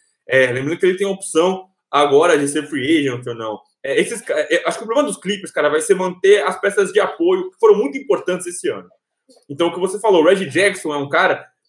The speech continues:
que eu não sei se ele vai se manter. Tudo bem, ele deu esse discurso emocionado e, assim, as lágrimas, elas têm um peso até a segunda página, né? O Reggie Jackson não é um cara novo na liga. Ele deve querer fazer seu pé de meia pra seguir a sua vida depois da N B A.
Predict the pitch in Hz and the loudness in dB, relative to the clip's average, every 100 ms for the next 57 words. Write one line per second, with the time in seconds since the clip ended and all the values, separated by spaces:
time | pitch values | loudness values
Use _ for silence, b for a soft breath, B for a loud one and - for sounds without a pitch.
0 | _ 262 285 311 294 214 202 202 185 185 | _ -4 -4 -4 -2 -2 -2 -2 -2 0
1 | - - 247 226 165 139 131 175 190 - | -2 -4 0 2 4 2 4 2 0 -6
2 | 170 151 139 131 170 127 127 175 170 131 | -6 -6 -6 -4 -4 -2 0 2 0 2
3 | 143 143 131 127 127 151 170 196 185 170 | 0 0 -4 -2 2 2 2 2 2 0
4 | 165 - 175 143 151 170 180 180 180 180 | -2 -2 -6 -4 -2 -2 0 0 0 -2
5 | 202 214 208 202 160 131 123 131 135 _ | -2 -2 0 0 -2 -4 -6 -6 -8 _
6 | _ _ 143 143 160 165 202 196 196 220 | _ _ -4 0 0 2 0 2 2 2
7 | 220 190 180 175 151 147 127 120 - - | 2 2 4 2 2 0 -2 -6 -10 -14
8 | _ _ - 143 156 175 196 202 185 180 | _ _ -10 0 2 2 4 6 6 2
9 | 170 185 - 151 139 127 131 180 180 196 | -2 -2 0 0 -2 -2 0 0 0 -2
10 | 190 202 165 180 180 156 143 147 131 127 | -4 -6 -2 -2 -2 -2 -2 -2 -2 4
11 | 135 127 151 165 202 180 135 - | 4 4 -6 -8 -2 0 -2 -6